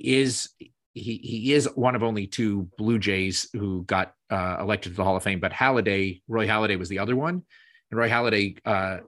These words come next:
I don't remember who does the determination of what cap they actually wear, but Halladay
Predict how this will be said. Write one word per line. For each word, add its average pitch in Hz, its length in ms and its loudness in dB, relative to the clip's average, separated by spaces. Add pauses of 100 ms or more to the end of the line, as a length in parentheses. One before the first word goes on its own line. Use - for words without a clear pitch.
(140)
I 139 120 2
don't 165 100 2
remember 127 200 2
who 123 180 2
does 110 240 2
the 107 100 -2
determination 104 580 -2
of 90 160 -4
what 98 200 -4
cap 98 320 2
they 92 100 2
actually 87 320 -4
wear, 90 240 0
but 80 140 -4
Halladay 98 420 0